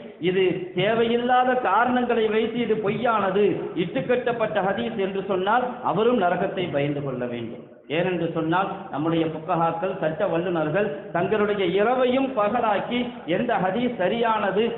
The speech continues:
எது நம்பகமற்றது என்பதற்காக நீண்ட நெடிய ஆய்வுகளை செய்து முடிவு செய்து வைத்திருக்கிறார்கள். அது சாதாரணமானவை அல்ல. ஸல்லல்லாஹு அலைஹி வஸல்லம் அவர்கள் ஒரு ஹதீஸில் இப்படி சொல்லுவார்கள், "இதா கானத் லக்க மிஅத்தா திர்ஹமின்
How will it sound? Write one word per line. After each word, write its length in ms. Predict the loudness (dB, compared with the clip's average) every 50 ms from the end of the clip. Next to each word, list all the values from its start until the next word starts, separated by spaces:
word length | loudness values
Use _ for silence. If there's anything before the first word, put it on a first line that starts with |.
| -6 -2
எது 220 | 0 0 2 2 2
நம்பகமற்றது 760 | 0 0 0 -2 -2 0 0 0 -2 -2 -2 -2 -2 -2 -2 -2
என்பதற்காக 840 | -2 -2 -2 -2 0 0 0 0 0 0 0 0 0 -2 -2 -4 -4 -8 -10 -6 -2
நீண்ட 580 | 0 0 0 0 0 0 0 0 0 2 2
நெடிய 360 | 2 2 0 0 0 0 0
ஆய்வுகளை 640 | 2 2 2 0 0 0 0 0 0 0 0 0 -2 -2
செய்து 320 | -4 -4 -2 0 0 0 0 0 -4 -6 -6 -4
முடிவு 340 | -2 0 0 2 2 2 2
செய்து 240 | 0 0 0 0 0
வைத்திருக்கிறார்கள். 880 | 0 0 0 0 -2 -4 -4 -4 -2 -2 0 2 2 2 2 0 0 -2 -4 -6 -10 -8
அது 120 | -8 -6 -6 -4 -2
சாதாரணமானவை 840 | 0 0 0 0 0 0 0 0 0 0 0 0 0 -2 -2 -2 -4 -4
அல்ல. 160 | -4 -6 -6 -8 -8
ஸல்லல்லாஹு 380 | -8 -6 -4 -4 -2 0 0 0
அலைஹி 180 | 0 0 -2 -4
வஸல்லம் 320 | -4 -4 -6 -6 -4 -4
அவர்கள் 300 | -2 -2 -2 -2 -2 -4
ஒரு 160 | -4 -4 -4
ஹதீஸில் 400 | -4 -4 -4 -4 -4 -6 -6 -6
இப்படி 260 | -6 -4 -4 -4 -6 -6 -4
சொல்லுவார்கள், 580 | -4 -4 -4 -2 -2 0 0 0 -2 -2 -4 -4 -6 -12 -14 -8 -6
"இதா 220 | -2 0 2 2 2 2 0
கானத் 460 | 0 0 0 0 0 -2 -2 -2 -2 -2
லக்க 240 | -2 -2 -2 -2 -2
மிஅத்தா 440 | 0 0 0 -2 -4 -4 -2 0 0 0 0 0
திர்ஹமின் 560 | 0 0 0 0 0 0 0 0 0 -2 -4